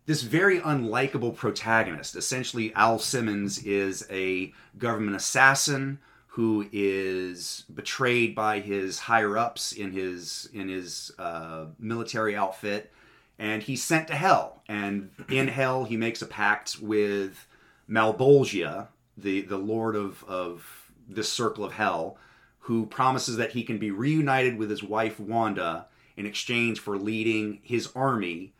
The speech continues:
against heaven in, in basically the biblical apocalypse. And of course, things go wrong.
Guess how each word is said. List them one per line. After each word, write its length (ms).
against 1000
heaven 420
in, 320
in 140
basically 400
the 100
biblical 480
apocalypse. 760
And 100
of 80
course, 360
things 260
go 140
wrong. 500